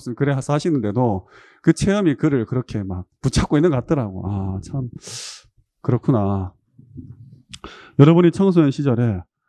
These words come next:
그러니까 좀, 하, 이때 말고, 이때 말고, 요때, 요때, 어릴 때, 어릴 때, 어, 여, 아이고, 내 죽는다, 내 죽는다 하는 스승 밑에서 엘리야, 이렇게 그런 체험 말고,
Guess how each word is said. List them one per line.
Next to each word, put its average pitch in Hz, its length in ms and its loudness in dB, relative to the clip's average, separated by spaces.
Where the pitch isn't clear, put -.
그러니까 135 440 2
좀, 127 180 0
하, 110 80 -4
이때 214 280 4
말고, 135 500 0
이때 202 220 2
말고, 104 760 -4
요때, 208 320 2
요때, 147 460 -2
어릴 240 260 6
때, - 140 -6
어릴 165 200 0
때, - 140 -10
어, 185 180 6
여, 165 400 2
아이고, 190 300 4
내 180 120 6
죽는다, 196 380 2
내 165 100 4
죽는다 185 300 -2
하는 165 180 2
스승 151 320 -4
밑에서 156 520 -6
엘리야, 151 320 0
이렇게 139 400 -4
그런 190 260 2
체험 196 280 -2
말고, 113 840 -8